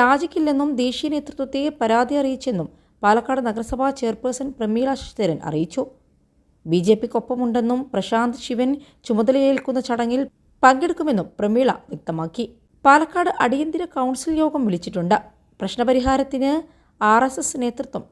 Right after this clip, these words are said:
ഇടപെട്ടതായാണ് സൂചന. പ്രശാന്ത് ശിവന്റെ പേര് പ്രഖ്യാപിച്ചാൽ അപ്പോൾ തന്നെ സംസ്ഥാന നേതൃത്വത്തിന് രാജിക്കത്ത്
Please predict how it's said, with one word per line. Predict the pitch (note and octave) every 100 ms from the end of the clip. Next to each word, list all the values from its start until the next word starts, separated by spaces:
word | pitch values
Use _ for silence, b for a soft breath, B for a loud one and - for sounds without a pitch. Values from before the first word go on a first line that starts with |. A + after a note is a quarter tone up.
| A3+
ഇടപെട്ടതായാണ് | G3 A3+ A#3 A#3 G#3+ D3 - -
സൂചന. | D#3 F3 G3 - _ _ _ _ _ _ _ _ _ _ _ _
പ്രശാന്ത് | G3+ F3 G#3+ A3+
ശിവന്റെ | - B3+ B3 C4+
പേര് | B3+ A#3 A#3+
പ്രഖ്യാപിച്ചാൽ | A#3 A3+ A#3+ A#3 - C4 C4 - _ _ -
അപ്പോൾ | G3 C4 C4
തന്നെ | C4+ B3+ C4 C4
സംസ്ഥാന | A3 - B3+ C4 C4+
നേതൃത്വത്തിന് | B3 A#3+ C4 B3+ G#3+ F3 - b b -
രാജിക്കത്ത് | G3+ G#3+ - C#4+